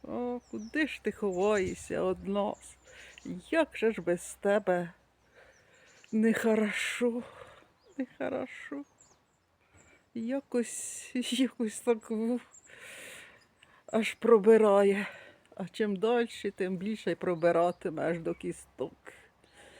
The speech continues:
Ховатися туди, де тепло, залазити <laughs> кудись у тепле місце і чекати, чекати, чекати,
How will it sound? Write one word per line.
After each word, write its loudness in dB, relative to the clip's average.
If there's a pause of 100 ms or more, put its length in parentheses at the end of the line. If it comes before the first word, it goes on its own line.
(460)
Ховатися 2
туди, 2
де 4 (120)
тепло, 4 (1200)
залазити 2 (520)
<laughs> -8
кудись 4
у -4
тепле 6
місце 4 (800)
і 2
чекати, -2 (360)
чекати, -8
чекати, -4